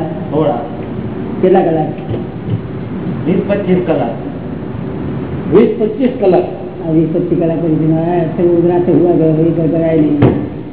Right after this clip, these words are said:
Speaker 2: એટલે દસ બાર કલાકમાં કંઈક બચ્યા કલાક મારા પરિચયમાં આવો ને, બસે જ કરાય. તો વળગેલી કોઈ ચીજ તમને અડે નહીં અને નિરંતર સમાધિ રહે. શું કહ્યું?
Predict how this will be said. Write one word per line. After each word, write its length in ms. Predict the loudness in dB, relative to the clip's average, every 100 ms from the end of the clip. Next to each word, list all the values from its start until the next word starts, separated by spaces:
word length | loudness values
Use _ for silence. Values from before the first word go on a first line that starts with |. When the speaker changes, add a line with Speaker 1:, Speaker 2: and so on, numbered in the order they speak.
| -14 -12 -4
Speaker 2:
એટલે 100 | -2
દસ 200 | -2 0
બાર 160 | 0 2
કલાકમાં 540 | 2 2 2 0 -2 -6 -6 -6 -4 0
કંઈક 140 | 2 2 0 -4 0
બચ્યા 280 | 0 2 2
કલાક 240 | 4 2
મારા 160 | 2 2
પરિચયમાં 480 | 2 2 4 4 4
આવો 140 | 4
ને, 240 | 4 2 0 -4 -6 -4 -2
બસે 220 | 0 2
જ 120 | 0
કરાય. 260 | 0 0 0 0 -2 -2 -2 -2 0 0 0 -4 -4 -2 -2 -2 -4 -4 -4 -2 -2 -2 -2 0 0
તો 60 |
વળગેલી 480 | 2 4 6 6 6
કોઈ 220 | 4 2
ચીજ 260 | 2 0 2
તમને 200 | 2 4
અડે 160 | 2
નહીં 220 | 2 2 0 -2 -4 0
અને 140 | 4 6
નિરંતર 480 | 6 6 4 2 4
સમાધિ 260 | 4 4 4
રહે. 160 | 2
શું 340 | 0 -4 0 2
કહ્યું? 380 | 2 -2 -6